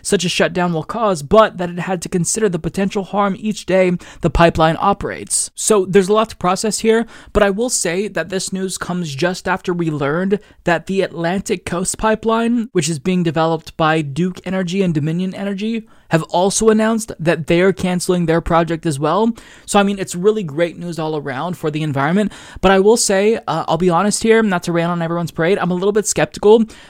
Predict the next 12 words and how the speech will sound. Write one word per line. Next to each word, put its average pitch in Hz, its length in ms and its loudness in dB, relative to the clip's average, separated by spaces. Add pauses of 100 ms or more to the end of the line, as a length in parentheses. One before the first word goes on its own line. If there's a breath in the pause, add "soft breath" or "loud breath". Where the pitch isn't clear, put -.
that 170 120 0
this 175 200 -2
will 170 80 0
stand. 190 680 -2
This 190 360 2
will 185 200 4
be 214 160 -4
appealed, 196 680 -2 (120)
and 180 440 -4
whether 170 220 2
or 190 60 0
not, 175 340 -2